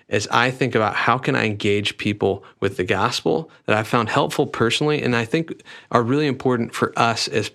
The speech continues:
individual Christians wherever God has planted us in the middle of this time. So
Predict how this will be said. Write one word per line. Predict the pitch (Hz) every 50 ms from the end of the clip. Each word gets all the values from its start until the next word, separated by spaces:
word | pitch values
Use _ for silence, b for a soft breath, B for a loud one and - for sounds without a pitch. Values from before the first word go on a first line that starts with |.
| _ -
individual | - 147 151 151 151 131 135 131 131 135 117 104
Christians | - - - 131 - - 175 165 165 -
wherever | 127 120 - - 120 131 147 143 151
God | 127 131 117 107 110
has | 107 101 -
planted | - - 110 104 101 101 98 95
us | 90 87 87 - - B B B B B
in | 110 110
the | 107
middle | 107 110 107 104 95
of | 92 90
this | 95 98 - -
time. | - - - - - - _ _ _ -
So | - - - 101 - -